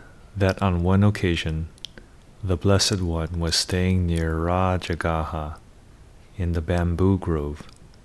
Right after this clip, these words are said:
the squirrel's sanctuary. Now,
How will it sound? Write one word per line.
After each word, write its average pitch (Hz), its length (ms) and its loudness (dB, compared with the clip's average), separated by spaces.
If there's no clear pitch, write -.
the 92 120 2
squirrel's 101 640 4
sanctuary. 80 960 -2
Now, 85 480 2